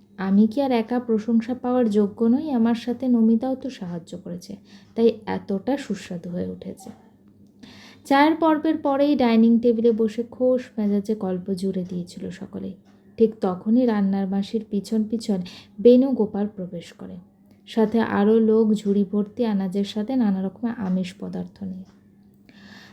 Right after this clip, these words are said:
তাই দেখে সুমিতা আশ্চর্য হয়ে বলে, "আজকে প্রাতঃভ্রমণে তুমি যাওনি মনে হয়, বাজার শুদ্ধ তুলে এনেছো, এটা দেখে বুঝতেই পারছি।" ঝুড়ি মাথায় আনা লোকটিকে তার পারিশ্রমিক দিয়ে বিদায়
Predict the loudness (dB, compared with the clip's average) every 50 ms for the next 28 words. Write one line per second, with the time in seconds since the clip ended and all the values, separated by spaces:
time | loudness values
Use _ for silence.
0 | -10 -2 0 2 4 4 4 2 2 0 0 -4 -4 -4 -4 -4 -2 0 -2 -2
1 | -2 -4 -4 -6 -6 -6 -4 -6 -4 -2 -2 -2 0 0 0 0 0 -2 -4 -6
2 | _ _ _ _ -20 -16 -8 -2 -2 -2 -2 -2 -4 -4 -2 0 0 0 0 0
3 | 0 -2 -2 0 0 0 2 2 2 0 0 -2 -6 -6 -4 -2 -2 0 0 2
4 | 4 4 4 4 4 2 0 -2 -4 -4 -6 -8 -12 -14 -16 -18 _ _ _ _
5 | _ _ -4 0 0 2 2 4 2 2 2 4 2 2 2 0 -4 -2 -2 0
6 | 2 4 4 4 4 4 4 2 0 -2 -2 -2 0 0 0 0 2 2 2 0
7 | 0 -2 -4 -2 0 0 0 -2 -4 -8 -10 -12 -20 -18 -18 -18 -18 -20 _ _
8 | _ _ _ _ _ _ _ -20 _ _ -20 -20 -20 _ _ -20 _ _ _ -20
9 | -20 -20 -20 -20 -20 -8 0 2 4 4 6 6 6 6 4 2 0 0 -2 0
10 | -2 -2 -2 -2 -2 0 2 2 2 2 0 -2 -4 -4 -4 -2 -4 -4 -2 -2
11 | -2 -2 -2 -2 0 0 0 0 0 0 0 2 2 4 2 2 0 0 -2 -2
12 | 0 0 0 -2 -2 -4 -10